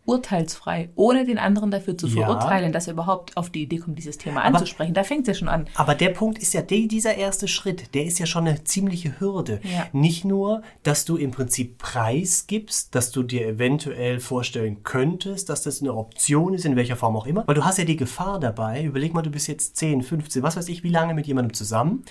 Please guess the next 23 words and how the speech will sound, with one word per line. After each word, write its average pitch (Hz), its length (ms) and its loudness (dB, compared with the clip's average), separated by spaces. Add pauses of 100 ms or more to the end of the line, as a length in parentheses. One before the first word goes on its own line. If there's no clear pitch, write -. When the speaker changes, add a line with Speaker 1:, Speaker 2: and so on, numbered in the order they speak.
(520)
Speaker 2:
schneidest 156 680 4
dann 147 220 2
dieses 127 360 0
Thema 110 440 -2
an 156 360 0 (540)
und 127 180 2
die 123 100 0
an-, 160 240 4
und 143 180 2
wa-, 175 140 0
äh, 165 120 -2
gibst 185 300 -2
dann 170 380 2
zu, 220 720 4
dass - 340 -2
das - 200 0
für 135 140 -2
dich 127 220 -6
eine 131 120 0
interessante 120 500 -2
Option 139 360 2
sein 165 240 0
könnte. 170 420 -2